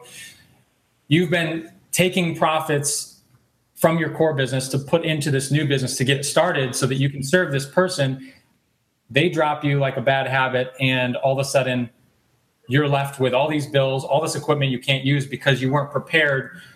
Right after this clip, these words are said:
um, to actually treat it as its own business. So that goes back to that second point I was making. Are you prepared to take on all these new expenses,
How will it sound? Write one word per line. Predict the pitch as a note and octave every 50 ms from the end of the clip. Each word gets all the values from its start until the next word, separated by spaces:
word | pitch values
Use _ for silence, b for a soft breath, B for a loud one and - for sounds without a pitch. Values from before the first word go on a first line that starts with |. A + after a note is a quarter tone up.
| B B B
um, | C#3 B2+ B2 A#2+ A#2+ A#2+ A#2+ A#2+ - - _ _ _ _ _ _ _ - - -
to | - - D3+ C#3+ C#3
actually | C#3 C#3+ C#3+ C#3 C#3 - - C3+ A#2+
treat | - - C#3+ C3+
it | C#3 C3+
as | C3 B2 A#2
its | - C3+
own | B2+ B2 A#2
business. | D#3 - B2 A#2+ -
So | D3
that | C#3+ C#3+
goes | C#3 D3 C3+
back | - D3+ C#3+ C#3 C#3
to | - C#3
that | B2 B2
second | - - D3 C#3+ C3+ A#2
point | - D#3 D#3 C#3+
I | C3+
was | C3 A#2+
making. | C3 B2+ B2 C3 C3+ C3+
Are | D3 D#3
you | E3+ E3 E3
prepared | E3 C#3 - - C#3+ C#3 C#3 C#3 C#3 B B B B B B
to | - - B2+
take | - - E3 E3 D#3+ D#3+
on | D3+ C#3 C3 B2+ B2+ B2+ C3 B B B B B _
all | C#3+ D3+ D3
these | D3 D#3 C#3 C#3+
new | C#3 C3+
expenses, | C3+ - - - F3+ G3 G3 - C#3+ C3 B2+ B2+ B2+ - - - _